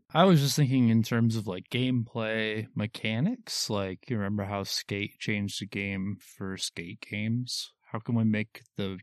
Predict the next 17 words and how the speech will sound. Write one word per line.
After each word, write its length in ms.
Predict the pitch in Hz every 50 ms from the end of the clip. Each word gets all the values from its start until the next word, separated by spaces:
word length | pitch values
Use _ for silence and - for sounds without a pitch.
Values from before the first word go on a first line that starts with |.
| _ -
gameplay 480 | 104 104 104 101 101 104 101 98 98
more 220 | 95 95 95 92 92
fun? 360 | - - 90 87 85 90 - _ _ _ _ _ _ _ _
Can 120 | - 117 117
you 80 | 113
use, 300 | 113 117 117 117 117 117
like, 160 | 113 110 104
maybe, 200 | 110 104 101 104 101
like, 120 | 101 98
a 60 | 92
flight 520 | - - - - - 104 98 107 127 - -
towel 440 | - 131 135 139 139 139 147 147 147
kind 260 | - - 147 151 151
of 120 | 147 147
thing, 420 | - 160 156 156 156 160 160 156 147 _ _ _ _ _ -
you 140 | 156 151 156
think? 280 | 170 170 160 - -